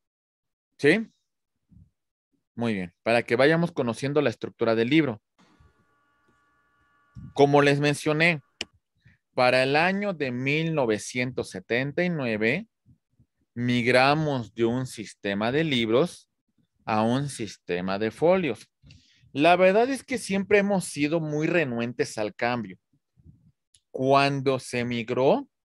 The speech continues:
comentaban muchos compañeros que vivieron esa época que tildaban de que era una porquería el sistema, que no funcionaba, que los libros eran lo mejor, que llevaban más de cien años demostrando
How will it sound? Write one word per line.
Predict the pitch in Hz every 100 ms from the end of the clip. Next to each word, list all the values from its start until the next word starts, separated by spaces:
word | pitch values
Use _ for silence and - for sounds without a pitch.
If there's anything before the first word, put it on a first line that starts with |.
| _ _ _ _ _ _
comentaban | 120 117 113 110 131 160
muchos | 165 151 160 175
compañeros | - 117 110 113 123 135 113
que | - 104
vivieron | 107 117 135 127
esa | 123 -
época | 110 - 110 156 233 - _ _ _ _ _ _ _ _ -
que | 123
tildaban | 120 123 117 113 123 139 160 143
de | 113
que | - 120
era | 127
una | 131 139 131 -
porquería | - 110 107 - 110 110 113 117
el |
sistema, | 110 113 101 - 131 135 95 - _ _ - _ _ _
que | 113
no | 110 127
funcionaba, | - 143 117 120 110 123 139 113 95 _ _ _ _ _
que | - 143
los | 135 127 120
libros | 135 156 160 160
eran | 143 143 143 135
lo | 117
mejor, | 117 101 135 156 165 120 _ _ _ _ _
que | 131
llevaban | 127 127 135 160 180 165
más | 156 180
de | 160
cien | 147 165 160
años | 156 151 160 156
demostrando | 139 120 113 - 127 123 147 220